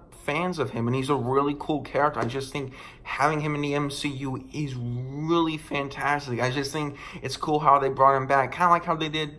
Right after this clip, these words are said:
with Daredevil, you know, the original Daredevil film with Ben Affleck wasn't that great. They brought him back for the T V show, fantastic.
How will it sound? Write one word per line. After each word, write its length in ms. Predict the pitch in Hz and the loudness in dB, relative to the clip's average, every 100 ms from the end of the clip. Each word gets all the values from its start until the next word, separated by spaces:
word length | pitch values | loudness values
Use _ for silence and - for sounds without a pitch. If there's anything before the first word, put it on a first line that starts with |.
| - | -8
with 240 | 143 139 - | -4 -4 0
Daredevil, 460 | 143 143 120 113 | 0 2 2 0
you 100 | 117 | 0
know, 80 | 120 | 0
the 40 | 117 | 2
original 380 | 135 135 143 | 2 0 -2
Daredevil 720 | 131 131 131 131 127 131 127 123 | 0 0 4 4 4 2 0 -2
film 220 | 135 131 | -2 -2
with 120 | 123 | -2
Ben 140 | 143 | -2
Affleck 420 | 139 135 139 139 - | -2 -2 -2 -4 -2
wasn't 300 | 156 165 156 | -2 -2 -4
that 120 | 147 | -2
great. 200 | 156 151 - - - | -2 -4 -8 -12 -6
They 100 | 120 | 2
brought 220 | 139 139 | 6 8
him 60 | 135 | 6
back 180 | 135 | 2
for 80 | - | -2
the 100 | 127 | -10
T 160 | - 131 | -8 -10
V 100 | 131 | -4
show, 160 | 131 131 | -4 -2
fantastic. 600 | 123 113 143 127 - | -4 -4 -2 -2 -2